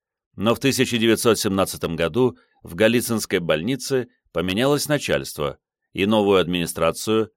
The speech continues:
как пишет Гельман, возглавила бывшая сиделка Маша Дронова и её революционное окружение. Буржуазный интеллигент Живаго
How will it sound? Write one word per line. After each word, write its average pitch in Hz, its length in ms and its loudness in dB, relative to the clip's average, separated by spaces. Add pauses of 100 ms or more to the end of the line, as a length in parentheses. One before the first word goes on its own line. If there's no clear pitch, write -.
(140)
как 107 240 2
пишет 110 280 -2
Гельман, 98 540 0 (240)
возглавила 117 680 2
бывшая 113 440 -2
сиделка 98 540 -2
Маша 85 400 -2
Дронова 87 560 0 (420)
и 131 120 0
её 127 300 4
революционное 92 800 2
окружение. 82 760 -2 (800)
Буржуазный 107 680 2
интеллигент 101 560 2
Живаго 104 680 2